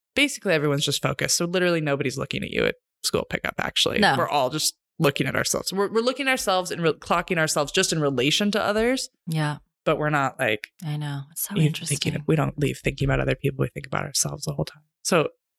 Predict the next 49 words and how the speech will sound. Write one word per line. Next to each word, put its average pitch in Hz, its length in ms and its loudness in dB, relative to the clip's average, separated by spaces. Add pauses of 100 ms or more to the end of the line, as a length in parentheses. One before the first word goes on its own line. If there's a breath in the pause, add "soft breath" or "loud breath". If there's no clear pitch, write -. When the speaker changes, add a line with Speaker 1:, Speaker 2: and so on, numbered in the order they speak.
(120)
Speaker 2:
We 170 60 -6
Speaker 1:
it's 214 100 2
Speaker 2:
just 233 80 0
need 269 60 2
Speaker 1:
kind 262 80 4
Speaker 2:
to 165 60 4
Speaker 1:
of - 20 4
a - 20 2
Speaker 2:
support - 220 0
Speaker 1:
freedom. 170 100 4
Speaker 2:
each 147 100 -2
other 147 240 2
on 151 140 -2
whatever 151 240 0
journeys 143 400 -4
we're 139 120 -8
on. 143 420 -6
Speaker 1:
We 208 60 -8
just - 100 -2
need 240 60 2
Speaker 2:
And - 40 2
Speaker 1:
to - 60 4
Speaker 2:
just 156 260 2
Speaker 1:
support 160 80 2
Speaker 2:
check 190 120 4 (140)
Speaker 1:
each - 120 0
Speaker 2:
our 156 40 4
Speaker 1:
other. 151 140 4
Speaker 2:
triggering 147 220 0
too. 165 180 0
I 147 100 2
mean, 160 120 -2
that's 160 160 -2
the 165 80 -4
thing. 147 380 -2
Speaker 1:
Check - 100 -4
Speaker 2:
Sometimes 170 240 2
Speaker 1:
our 170 60 4
Speaker 2:
I'll 165 60 2
get 147 180 2
Speaker 1:
triggering. 147 120 4
Speaker 2:
real 156 160 4
judgmental. 147 560 -2
I'm 139 80 -4
like, 143 240 -6
"Oh, 185 180 -4
wait, 160 360 -4 (180)
what 160 240 -2
is, - 320 0